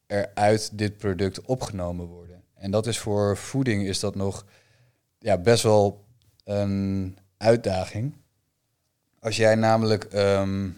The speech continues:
eh, als jij bijvoorbeeld ziet dat er op een bepaald label,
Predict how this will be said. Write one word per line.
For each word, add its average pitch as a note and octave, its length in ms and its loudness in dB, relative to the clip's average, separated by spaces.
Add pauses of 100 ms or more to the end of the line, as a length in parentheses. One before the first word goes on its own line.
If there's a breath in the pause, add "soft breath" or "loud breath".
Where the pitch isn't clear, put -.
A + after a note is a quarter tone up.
(440)
eh, F#2+ 1000 -8
als - 240 -6
jij A2 120 0
bijvoorbeeld G#2 340 -6
ziet D#3+ 280 -2
dat A2 180 -4
er G#2 120 -2
op G2+ 200 -8
een G2 240 -4 (320 soft breath)
bepaald G#2 560 4 (1800 soft breath)
label, G#2 800 4